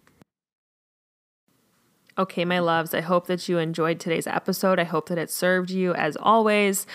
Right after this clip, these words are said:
Um, before I let you go, I just wanted to let you know about a free resource that I have created for you guys, a free ebook that I've created for you guys,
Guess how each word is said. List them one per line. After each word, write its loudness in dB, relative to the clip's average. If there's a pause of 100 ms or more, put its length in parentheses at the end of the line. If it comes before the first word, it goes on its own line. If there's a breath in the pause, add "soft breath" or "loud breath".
(260 loud breath)
Um, 4
before 4
I 6
let 2
you 0
go, 4
I 4
just -4
wanted 0
to -6
let 0
you 0
know 2
about 2
a -6
free 0
resource -2
that -6
I 2
have -4
created 0
for -4
you -2
guys, 4
a -2
free -4
ebook 0
that 0
I've 0
created -4
for -4
you 0
guys, 0